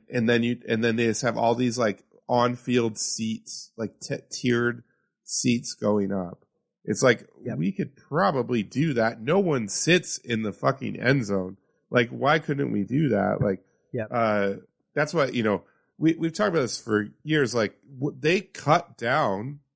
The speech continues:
Speaker 1: the amount, the, the total seating in Martin by two thousand to build the football operations building and build the, um,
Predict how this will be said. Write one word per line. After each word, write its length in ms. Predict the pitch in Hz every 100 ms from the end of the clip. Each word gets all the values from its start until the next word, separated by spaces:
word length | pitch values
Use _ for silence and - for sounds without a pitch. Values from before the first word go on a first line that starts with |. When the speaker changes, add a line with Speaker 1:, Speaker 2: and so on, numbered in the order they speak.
| _ _ _
Speaker 1:
the 120 | 131
amount, 400 | 117 113 123 135 - _ _ _ _
the, 120 | 120
the 140 | 135 117
total 680 | - 135 143 135 120 101 _ _
seating 680 | - - 131 143 139 104 98 _ _ _ _
in 240 | 131 127 123
Martin 420 | 113 143 123 104
by 160 | 107
two 300 | 95 - 165
thousand 640 | 156 131 123 143 110 87 95 _
to 140 | - 107
build 520 | 98 120 123 98 85 _ _ _ _ _ _ _ _ _ -
the 580 | - 110 117 113 107 90 _ _ _
football 360 | - 143 139 135
operations 460 | 135 123 117 123
building 340 | 139 135 143 131
and 180 | 104
build 340 | 101 113 110 101 _ _ _ -
the, 340 | 110 104 101
um, 500 | - 101 95 87 82